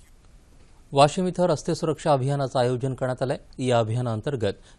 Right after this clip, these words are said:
काल वॉकेथॉन रॅलीचं आयोजन करण्यात आलं. उपजिल्हाधिकारी राजेंद्र देशमुख आणि उपप्रादेशिक परिवहन अधिकारी अर्चना गायकवाड यांनी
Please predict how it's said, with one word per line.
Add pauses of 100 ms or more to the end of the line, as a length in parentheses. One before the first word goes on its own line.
(120)
काल
वॉकेथॉन
रॅलीचं
आयोजन
करण्यात
आलं. (640)
उपजिल्हाधिकारी
राजेंद्र
देशमुख
आणि
उपप्रादेशिक
परिवहन
अधिकारी
अर्चना
गायकवाड
यांनी